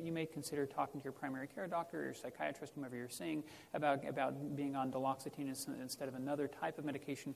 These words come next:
'cause there is data from the literature that it, that it can be effective. Um, third line options, the, the pressure release devices that we discussed, uh, are more effective than hormonal the-, uh, treatment.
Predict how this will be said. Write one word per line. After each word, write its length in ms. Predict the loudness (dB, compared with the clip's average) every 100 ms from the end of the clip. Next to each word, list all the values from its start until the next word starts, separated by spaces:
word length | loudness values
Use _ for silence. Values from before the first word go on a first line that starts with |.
| -8 -16 2
'cause 140 | 6
there 160 | 8 10
is 260 | 8 8
data 420 | 4 2 4 4
from 220 | 2 0 -2
the 60 |
literature 420 | 0 0 -2 -2
that 160 | -2 -2
it, 80 | -4
that 100 | -6
it 140 | -4
can 160 | -4 -2
be 120 | -2
effective. 500 | 0 0 0 -4 -10 -10 -18 -18 -18 6
Um, 440 | 10 10 8 2 -2 -4 0 8
third 180 | 10
line 200 | 10 10
options, 460 | 10 10 8 2 4
the, 140 | 6
the 120 | 6 4
pressure 380 | 4 4 6
release 260 | 8 8 6
devices 500 | 6 8 10 8 2
that 60 | 2
we 120 | 2
discussed, 560 | 4 4 6 6 6 -6 -12 2
uh, 40 | 8
are 260 | 10 10
more 180 | 10 8
effective 440 | 6 4 2 2
than 80 | -2
hormonal 420 | -2 0 2 0 0
the-, 140 | -2 -4 -2
uh, 120 | -4
treatment. 400 | 0 0 0 -2